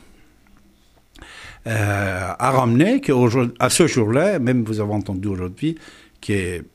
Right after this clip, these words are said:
même les Américains, même Trump, Donald Trump, qui au départ avait d'autres projets, euh, il veut garder Bachar al-Assad, euh, et ils disent c'est mieux que les islamistes prennent le pouvoir.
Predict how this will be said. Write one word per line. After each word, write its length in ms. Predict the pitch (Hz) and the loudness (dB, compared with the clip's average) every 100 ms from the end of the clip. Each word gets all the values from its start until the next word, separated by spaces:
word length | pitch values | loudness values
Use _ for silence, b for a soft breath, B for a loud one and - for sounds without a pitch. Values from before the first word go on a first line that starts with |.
| - | -12
même 380 | 104 110 185 202 | -4 2 4 4
les 220 | 113 104 | 2 0
Américains, 440 | 104 92 90 104 | 0 -2 -2 -2
même 420 | 101 131 143 92 87 85 | 0 0 -2 -4 -10 -12
Trump, 360 | - 127 143 - - | -4 0 0 -2 -2
Donald 320 | 120 110 104 | 0 0 -2
Trump, 360 | - 120 113 - | -4 -2 -2 -2
qui 80 | 107 | -6
au 100 | 95 | -4
départ 400 | 101 - 113 101 B B B B | -6 -2 -2 -4 B B B B
avait 220 | - 104 104 | -8 -6 -2
d'autres 340 | 117 113 - | -2 -4 -8
projets, 600 | - - 104 98 156 202 202 B B B | -10 -6 -4 -2 0 -2 -6 B B B
euh, 320 | 107 98 98 98 | -6 -4 -4 -4
il 120 | 104 | -6
veut 120 | 113 | -4
garder 420 | 110 107 98 117 | 0 0 0 -2
Bachar 380 | 101 92 - 95 | -2 -4 -4 -4
al-Assad, 520 | 90 87 - 139 170 180 B B B - - | -4 -4 -2 -2 -2 -4 B B B -14 -6
euh, 540 | 107 101 95 92 82 - - _ _ - - _ _ _ - | -4 -2 -4 -6 -8 -12 -18 _ _ -20 -20 _ _ _ -8
et 120 | 117 | -4
ils 120 | 107 90 | -4 -4
disent 500 | 135 185 160 - - | -4 -4 -4 -8 -8
c'est 240 | - - | -4 -2
mieux 540 | 101 101 113 185 220 - - 98 | -2 0 0 0 -2 -6 -12 -8
que 120 | - | -4
les 260 | 104 101 98 | -2 -2 -2
islamistes 480 | 90 - 117 156 - | -4 -2 -2 -2 -2
prennent 200 | 120 123 | 0 2
le 80 | |
pouvoir. 400 | 107 - 82 - | 0 -6 -14 -18